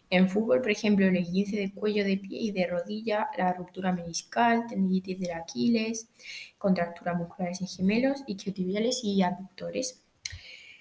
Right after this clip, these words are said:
En ciclismo, eh, la tendinitis rotuliana y el Aquiles,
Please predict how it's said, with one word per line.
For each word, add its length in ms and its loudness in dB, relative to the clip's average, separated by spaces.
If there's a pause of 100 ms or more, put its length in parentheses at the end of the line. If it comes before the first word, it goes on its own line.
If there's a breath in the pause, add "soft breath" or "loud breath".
(220 loud breath)
En 140 2
ciclismo, 840 2
eh, 680 2
la 100 -4
tendinitis 540 -2
rotuliana 840 0
y 260 6
el 60 2
Aquiles, 640 0